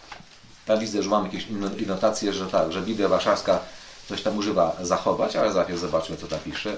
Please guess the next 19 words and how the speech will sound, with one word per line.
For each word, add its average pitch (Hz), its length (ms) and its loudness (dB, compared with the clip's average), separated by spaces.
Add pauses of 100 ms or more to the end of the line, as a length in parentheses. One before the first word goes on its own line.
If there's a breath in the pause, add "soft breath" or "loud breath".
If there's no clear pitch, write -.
Łukasz - 760 0
dziewięć 87 680 -2
pięćdziesiąt 85 560 -8
sześć. - 480 -6 (2000 loud breath)
"Albowiem 185 380 8
Syn 214 200 6
Człowieczy 143 440 4
nie 139 160 6
przyszedł - 380 0
zatracać 127 540 6
dusze 117 280 2
ludzkie, 113 380 2
ale 143 200 12
je 135 180 8
zachować", 127 540 6
tak 101 160 4
tłumaczy 101 320 0
Biblia 98 260 0
Warszawska. 101 520 2